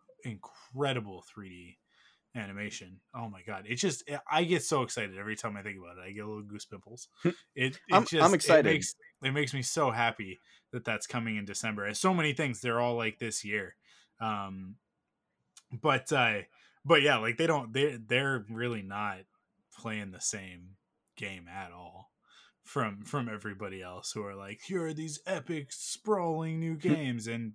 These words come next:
Speaker 1: Nintendo's like, "Game Boy Advance is alive again." <laughs> And everybody's like, "Yes, please." "We took all of the N sixty-four Mario parties and we put all of them in one thing." It's like, "So you didn't really do anything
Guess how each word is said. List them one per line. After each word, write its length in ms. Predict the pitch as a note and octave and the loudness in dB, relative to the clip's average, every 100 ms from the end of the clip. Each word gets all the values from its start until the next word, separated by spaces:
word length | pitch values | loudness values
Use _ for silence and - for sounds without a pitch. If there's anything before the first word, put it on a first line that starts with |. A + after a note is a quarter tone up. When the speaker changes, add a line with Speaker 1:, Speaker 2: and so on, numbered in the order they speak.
| - | -6
Speaker 1:
Nintendo's 520 | A2+ G#2+ A#2 A2+ G#2 | -6 -4 -4 -2 -4
like, 260 | G#2+ G2 - _ _ _ _ _ _ _ | -6 -10 -14 _ _ _ _ _ _ _
"Game 240 | D#3+ F3 E3+ | 0 0 2
Boy 260 | F3+ F3 | 2 2
Advance 440 | E3+ F3+ F3+ C#3+ - | 0 0 -2 -2 -4
is 140 | C#3 | -4
alive 440 | E3 F3+ F3 D3 B2+ | -2 0 0 0 -2
again." 540 | A2+ G#2+ G#2 G2 B2 | -2 -4 -2 -2 4
<laughs> 460 | A#3 - A#3+ D#3+ - | 6 8 6 4 2
And 340 | E3+ D3+ D3+ | 0 4 4
everybody's 460 | E3 D#3+ D#3 E3+ D#3+ | 4 2 2 2 2
like, 200 | E3 C#3 | -2 -2
"Yes, 360 | B2+ F#3 B2 - | -4 -4 -6 -12
please." 380 | C#3+ E3+ B2 - - - - | -10 -10 -10 -14 -18 -16 0
"We 200 | D#3+ G3+ | 4 6
took 220 | A#3 A3 | 8 8
all 280 | E3+ F3+ G3 | 10 8 10
of 160 | F#3+ E3+ | 6 6
the 140 | G3 | 4
N 180 | F#3 F3+ | 6 4
sixty-four 600 | G3 F#3+ F#3 E3 F3+ F3 | 2 0 0 0 2 2
Mario 340 | D#3+ D#3 C3+ C3 | 6 6 4 2
parties 440 | C#3 B2+ A#2+ A2+ | 2 2 2 0
and 180 | A#2+ C#3 | -2 0
we 100 | D#3 | -2
put 240 | - E3+ - | 2 2 2
all 280 | C#3 D3+ D#3+ | 4 6 6
of 220 | E3 D3 C#3+ | 2 0 -2
them 180 | D#3+ | -2
in 160 | E3 D#3 | -2 0
one 240 | D#3+ D#3+ | 0 0
thing." 460 | D3 E3 C3+ G2+ G#2 _ - - _ _ | -2 0 0 -4 -10 _ -20 -20 _ _
It's 160 | A#2+ - | -10 -6
like, 160 | C3+ B2+ | -4 -4
"So 120 | C#3+ | -2
you 200 | C3+ C3 | -2 -2
didn't 360 | B2+ C3+ C3+ B2 | -2 -2 -4 -4
really 240 | A#2+ A#2+ | -2 -2
do 220 | G#2+ A#2 A2+ | -4 -4 -2
anything 640 | A2 A2 A2 G#2 G2+ G2+ | -4 -4 -6 -6 -8 -12